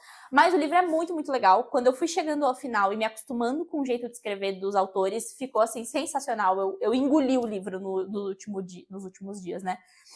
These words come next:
E, então, essas foram as nossas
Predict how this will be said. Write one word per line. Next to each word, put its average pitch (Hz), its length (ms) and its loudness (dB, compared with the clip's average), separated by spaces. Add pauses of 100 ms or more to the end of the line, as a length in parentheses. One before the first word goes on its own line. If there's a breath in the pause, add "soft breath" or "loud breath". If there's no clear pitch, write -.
(320 loud breath)
E, 330 380 4
então, 285 400 4
essas - 260 4
foram 247 200 2
as 254 120 -2
nossas 247 540 -6